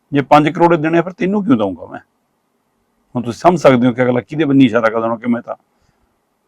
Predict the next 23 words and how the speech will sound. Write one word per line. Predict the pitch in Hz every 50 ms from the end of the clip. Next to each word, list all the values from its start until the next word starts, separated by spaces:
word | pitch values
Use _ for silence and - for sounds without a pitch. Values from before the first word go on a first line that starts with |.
| _ _ _ _ _ _ _ -
ਮਾਈ | 113 117 117
ਬਾਪ | 107 113 113 113 -
ਨੂੰ | 131 123
ਦਊਂਗਾ | 113 120 120 117 117 117
ਤੁਹਾਡਿਆਂ | 101 113 104 98 110 110
ਨੂੰ।" | 110 101
ਫਿਰ | 95 104 - _ _ _ _ _ _ _ _ _ _ _ _ _ _ _ _ _ _ _ _ _ _ _ _ _ _ _ _ _ _ _ _ _ _ _
ਚਲੋ | - 156 151 160 165
ਜੀ, | 151 156 170 160 151 285 - _ _ _ _ _ _ _ _ _ _ _ -
ਕਹਿੰਦੇ | - 156 165 170 175
ਜੀ | 160 160 165 160 139 - - - _ _ -
ਫੀਲਿਆਂ | - 160 160 170 185 175
ਰਾਹੀਂ | 160 139 135 147
ਸੁਨੇਹਾ | 139 - - 131 135 143
ਪਹੁੰਚ | 127 - 135 139 139 147
ਗਿਆ | 147 160 147
ਕਿ | 127 170 160
ਇੱਕ | 131 - -
ਕਰੋੜ | 143 139 147 139 127
'ਚ | 113 -
ਸੌਦਾ | 104 110 117 110 120 117
ਨਿਪਟਾ | 110 107 95 _ - 98 98
ਲਓ। | 98 - _